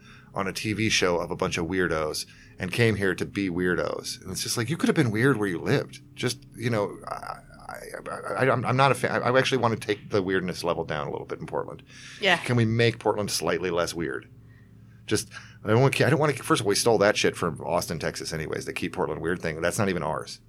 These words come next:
Speaker 2: I've heard that's not even Austin's. I heard that somebody, it, it, that that's used in
Speaker 1: Well, let,
Speaker 2: so
Speaker 1: let's,
Speaker 2: many
Speaker 1: let's,
Speaker 2: different
Speaker 1: let's just give it to
Speaker 2: cities, yeah.
Speaker 1: Austin. Go be weird in Austin, everybody. It's great. My ex is there.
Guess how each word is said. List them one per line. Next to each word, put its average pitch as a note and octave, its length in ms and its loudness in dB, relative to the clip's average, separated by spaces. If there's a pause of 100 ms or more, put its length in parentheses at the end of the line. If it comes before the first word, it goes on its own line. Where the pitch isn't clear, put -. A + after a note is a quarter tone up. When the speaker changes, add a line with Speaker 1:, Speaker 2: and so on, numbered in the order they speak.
(160)
Speaker 2:
I've E4+ 220 4
heard F4+ 180 2
that's D4 240 4
not C#4 160 8
even A3+ 180 2
Austin's. G#3 480 4
I G#3+ 80 6
heard A#3 160 4
that B3 100 4
somebody, B3 600 6
it, B3+ 220 6
it, A3+ 160 4
that B3+ 180 6
that's C4 240 6
used A#3+ 320 4
in G3+ 100 4
Speaker 1:
Well, D3 120 8
let, D3+ 120 12
Speaker 2:
so A3 200 8
Speaker 1:
let's, A3 80 8
Speaker 2:
many G#3 180 6
Speaker 1:
let's, - 80 6
Speaker 2:
different - 220 6
Speaker 1:
let's D#3 120 4
just D#3 160 4
give - 140 8
it - 40 4
to - 80 4
Speaker 2:
cities, F#2 120 4
yeah. F#3 180 6
Speaker 1:
Austin. F3+ 140 0
Go C3+ 200 8
be D3 140 4
weird B2 200 6
in G#2 80 2
Austin, F2+ 340 0
everybody. E2+ 380 2
It's E2+ 140 -2
great. G#2+ 460 4
My F#2 120 0
ex G2 280 0
is G2+ 120 0
there. G#2 400 6